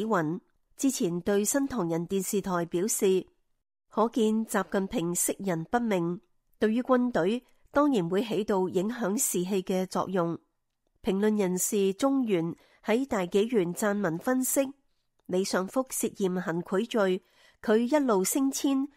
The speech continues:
除咗不斷向習近平同上級軍官表忠，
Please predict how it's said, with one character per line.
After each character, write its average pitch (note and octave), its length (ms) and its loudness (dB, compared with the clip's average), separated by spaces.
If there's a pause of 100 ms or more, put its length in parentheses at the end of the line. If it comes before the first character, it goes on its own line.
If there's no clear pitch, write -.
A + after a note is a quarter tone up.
(240)
除 G#3 140 2
咗 A3 200 2
不 D4+ 140 -4
斷 G#3 280 4
向 G#3+ 320 0
習 F#3 280 -6
近 G3 160 -2
平 F3 260 -2
同 F3 300 -4
上 F#3+ 260 -2
級 C4+ 120 -4
軍 C4 360 -2
官 B3+ 300 2
表 F3+ 260 -2
忠， C4+ 300 2